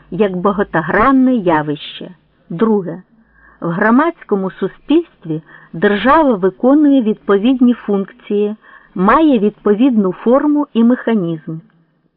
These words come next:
Третє. У взаєминах з особою і об'єднаннями людей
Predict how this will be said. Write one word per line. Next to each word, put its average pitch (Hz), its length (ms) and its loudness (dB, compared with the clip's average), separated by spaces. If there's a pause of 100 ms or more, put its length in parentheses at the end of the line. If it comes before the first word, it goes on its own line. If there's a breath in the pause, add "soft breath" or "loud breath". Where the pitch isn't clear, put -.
(1040)
Третє. 226 600 0 (720)
У 226 80 -2
взаєминах 233 1000 0
з 196 60 0
особою 214 800 0
і 262 160 4
об'єднаннями 202 960 -2
людей 185 520 0